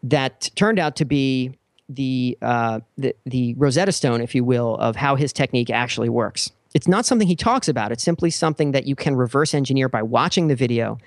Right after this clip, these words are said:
and looking very closely at what his hands are doing. And so once I did that, I was off and running. And then the, the slow motion camera hap came about, about ten years later, when I realized that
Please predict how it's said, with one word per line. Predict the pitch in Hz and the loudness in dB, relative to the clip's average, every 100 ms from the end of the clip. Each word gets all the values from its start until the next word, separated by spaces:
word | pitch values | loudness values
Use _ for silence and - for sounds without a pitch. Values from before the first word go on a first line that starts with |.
| - - | -20 -4
and | 139 | 0
looking | 151 160 135 | 2 2 2
very | 127 | 0
closely | - 139 143 135 123 120 _ _ _ | 0 0 0 0 -2 -4 _ _ _
at | - 117 | -2 2
what | 135 | 2
his | - | 2
hands | 151 160 143 | 2 2 0
are | |
doing. | 123 117 107 113 - _ _ _ _ _ - | 2 0 0 -8 -16 _ _ _ _ _ -2
And | 143 | 2
so | 165 147 | 4 2
once | 226 254 | 2 0
I | 175 - | -2 -2
did | 143 156 | 0 2
that, | 160 147 | 2 2
I | 131 | 0
was | 127 | 0
off | 139 139 | 0 0
and | 131 | -2
running. | 131 131 120 107 - - - - | 0 0 -2 -4 -12 -20 -18 -2
And | 135 131 | 0 2
then | 143 139 131 123 | 2 2 0 0
the, | 127 123 123 | 0 0 -2
the | - | -2
slow | 160 147 | 2 2
motion | 226 247 180 | 2 0 0
camera | 156 135 | 0 0
hap | 139 135 - | 0 0 -2
came | 143 | -2
about, | 131 123 120 | 0 0 0
about | 110 | -2
ten | - 131 | -2 0
years | 127 117 | 0 0
later, | 123 120 120 113 - _ _ - _ | 0 2 0 -2 -8 _ _ -20 _
when | 123 131 127 123 120 - - | -2 0 2 0 -2 -6 -6
I | 120 120 | 0 0
realized | 117 123 143 147 139 123 117 113 - - _ _ _ | 0 0 2 2 2 0 -2 -4 -8 -16 _ _ _
that | 131 117 131 123 - - | -6 0 0 0 -4 -8